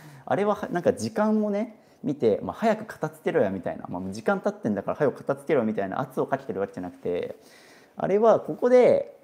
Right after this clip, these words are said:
iPhoneの映像確認してるんですよ。あの、アウトカメラ、超広角レンズを使うために、その、アウトカメラで撮ってるから、その、インカメじゃないんでね、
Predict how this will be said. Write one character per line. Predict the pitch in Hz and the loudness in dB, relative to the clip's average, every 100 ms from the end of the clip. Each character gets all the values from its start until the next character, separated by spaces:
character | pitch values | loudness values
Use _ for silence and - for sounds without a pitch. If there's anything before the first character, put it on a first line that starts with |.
| _ _ - - | _ _ -14 -2
iPhone | 233 220 147 | 0 2 2
の | 101 78 | 0 0
映 | 98 | -2
像 | - | -2
確 | - 139 | -8 -6
認 | 180 | -4
し | |
て | 165 | -4
る | 165 | -4
ん | 117 | -4
で | |
す | |
よ。 | - - _ _ _ _ _ _ _ | -8 -12 _ _ _ _ _ _ _
あ | 101 | -10
の、 | - | 0
ア | 143 | 4
ウ | 202 | 6
ト | 214 | 6
カ | - 214 | 4 2
メ | |
ラ、 | 120 - - _ | 0 -4 -16 _
超 | - 220 | 4 4
広 | 214 135 | 6 2
角 | 143 139 | 2 0
レ | 151 | 0
ン | 139 | 0
ズ | |
を | 95 | -4
使 | - 107 | -4 -4
う | 101 | -2
た | 107 | -2
め | 101 | -4
に、 | 90 | -6
そ | 92 | -8
の、 | 85 - | -4 2
ア | |
ウ | 180 | 2
ト | 202 | 0
カ | 220 | -2
メ | 214 | 0
ラ | 143 | 0
で | - | 0
撮 | 107 | -2
っ | |
て | - | -4
る | 90 | -6
か | - | -6
ら、 | 92 92 87 - - _ _ _ _ _ _ - | -6 -4 -4 -6 -14 _ _ _ _ _ _ -14
そ | |
の、 | 90 | -6
イ | 147 | -4
ン | 170 | -2
カ | 185 | 0
メ | 170 | 0
じ | |
ゃ | 139 | 2
な | |
い | 131 | 0
ん | |
で | - | -2
ね、 | - | -8